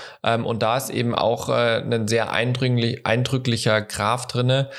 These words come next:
ähm, welche Teilmärkte da wirklich stark gelitten haben. Allen voran die darstellenden Künste mit minus achtundsechzig Prozent Umsatzrückgang zweiundzwanzig.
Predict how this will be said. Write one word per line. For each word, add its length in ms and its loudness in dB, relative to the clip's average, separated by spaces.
ähm, 400 2
welche 640 2
Teilmärkte 680 0
da 220 2
wirklich 260 0
stark 260 0
gelitten 420 0
haben. 320 0
Allen 340 0
voran 400 0
die 140 -2
darstellenden 560 0
Künste 420 0
mit 220 0
minus 500 2
achtundsechzig 960 -2
Prozent 540 2
Umsatzrückgang 1040 0
zweiundzwanzig. 920 0